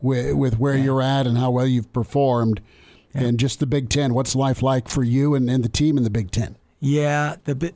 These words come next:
Speaker 2: the Big Ten is, uh, you know, just a big gauntlet, right? And it's,
Speaker 1: Mm-hmm.
Speaker 2: uh, you know, there's never easy match. You know, like, oh, I'm going on the road, and, you know,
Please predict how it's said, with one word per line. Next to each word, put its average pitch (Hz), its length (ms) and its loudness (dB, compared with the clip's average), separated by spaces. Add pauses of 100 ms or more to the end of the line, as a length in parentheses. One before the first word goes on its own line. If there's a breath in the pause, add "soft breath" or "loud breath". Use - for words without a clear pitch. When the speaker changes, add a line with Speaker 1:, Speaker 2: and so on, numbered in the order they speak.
Speaker 2:
the 175 120 -2
Big 190 280 0
Ten 175 480 0
is, 156 560 0 (680 soft breath)
uh, 135 280 -2
you 143 200 0
know, 135 180 0
just 151 260 0
a 135 40 -2
big 123 260 -2
gauntlet, 135 460 -2
right? 139 300 -2
And 143 160 0
it's, - 200 0
Speaker 1:
Mm-hmm. 160 240 2
Speaker 2:
uh, 156 60 -2 (500 loud breath)
you 165 160 2
know, 165 140 2
there's 170 220 0
never 175 480 2
easy 170 440 2
match. 131 560 -2
You 120 100 0
know, 127 180 0
like, 127 280 -2
oh, 185 340 0
I'm 131 160 0
going 151 240 -2
on 147 140 0
the 131 80 0
road, 143 440 0
and, 123 300 0 (460 loud breath)
you 117 100 0
know, 123 460 -2